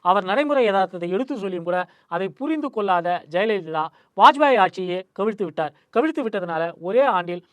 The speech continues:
ஆயிரத்தி தொள்ளாயிரத்தி தொண்ணூத்தி ஒன்பதில் மீண்டும் பாராளுமன்ற தேர்தல் நடந்தது.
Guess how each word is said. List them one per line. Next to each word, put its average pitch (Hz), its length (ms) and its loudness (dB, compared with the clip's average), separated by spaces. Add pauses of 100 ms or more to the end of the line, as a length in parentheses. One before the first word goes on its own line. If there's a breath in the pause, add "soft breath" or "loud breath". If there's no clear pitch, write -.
(140)
ஆயிரத்தி 247 320 2
தொள்ளாயிரத்தி 185 320 -4
தொண்ணூத்தி 214 200 -10
ஒன்பதில் 170 360 -8 (240 soft breath)
மீண்டும் 262 520 -6
பாராளுமன்ற 202 560 2
தேர்தல் 175 420 -6
நடந்தது. 147 520 -10